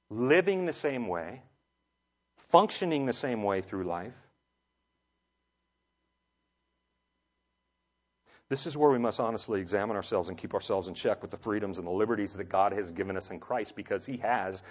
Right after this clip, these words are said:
given us freedoms and liberties in Christ. Because in our sinfulness, we can actually, if we're not careful, start justifying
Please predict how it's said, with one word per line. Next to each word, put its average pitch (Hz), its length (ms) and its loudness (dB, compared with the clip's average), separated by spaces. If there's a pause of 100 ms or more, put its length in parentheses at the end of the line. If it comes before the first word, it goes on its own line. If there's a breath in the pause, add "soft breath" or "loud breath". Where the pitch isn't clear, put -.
(220 soft breath)
given 98 240 -2
us 87 120 -8
freedoms 85 600 -6 (420)
and 82 140 -6
liberties 85 500 -4 (640)
in 82 120 -14
Christ. - 420 -8 (1900 soft breath)
Because 117 440 4
in 120 140 0
our 104 100 2
sinfulness, 110 920 0 (240)
we 131 160 2
can 139 180 4
actually, 127 800 0 (180 soft breath)
if 123 140 2
we're 123 100 6
not 135 220 4
careful, 160 320 2
start 120 300 2
justifying 131 840 2